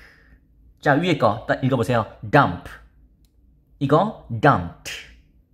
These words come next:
다시 한번 dump. 이거 dumped. 그렇기 때문에 I dumped him.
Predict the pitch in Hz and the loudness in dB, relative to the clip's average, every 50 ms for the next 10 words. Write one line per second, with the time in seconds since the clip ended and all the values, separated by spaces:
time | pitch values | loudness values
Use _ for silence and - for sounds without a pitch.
0 | _ _ _ - _ _ _ _ _ _ - 165 160 165 143 104 82 69 - - | _ _ _ -20 _ _ _ _ _ _ 0 2 4 4 4 2 0 -4 -6 -12
1 | - - - 107 101 139 139 123 92 78 - - - - - - - - _ _ | -18 -14 -10 0 2 4 4 4 2 -4 -8 -12 -16 -18 -18 -18 -20 -20 _ _
2 | _ _ _ _ _ _ _ _ _ _ _ _ _ _ _ _ _ - 127 113 | _ _ _ _ _ _ _ _ _ _ _ _ _ _ _ _ _ -10 -2 2
3 | 139 147 185 214 - - - - - 123 117 - 160 139 120 95 82 85 - - | 4 4 4 2 -2 -6 -14 -14 -10 -4 0 2 4 4 4 2 -4 -8 -12 -14
4 | - - - - - - _ _ _ _ _ _ _ _ _ _ _ _ _ _ | -14 -14 -14 -16 -18 -20 _ _ _ _ _ _ _ _ _ _ _ _ _ _
5 | _ _ _ _ _ - - 175 196 214 220 214 214 - 202 160 143 190 180 175 | _ _ _ _ _ -4 0 4 6 6 6 4 2 -4 -6 -4 -2 0 0 0
6 | 165 170 196 220 240 240 - - - _ _ - 110 113 123 123 123 123 120 - | 0 0 0 -2 -2 -2 -6 -12 -20 _ _ -2 0 0 0 0 -2 -2 2 4
7 | 143 139 165 180 190 202 - - - - - 117 80 71 60 65 71 - - | 4 4 4 2 -2 -8 -10 -12 -14 -10 -8 -6 -6 -6 -8 -12 -16 -20 -20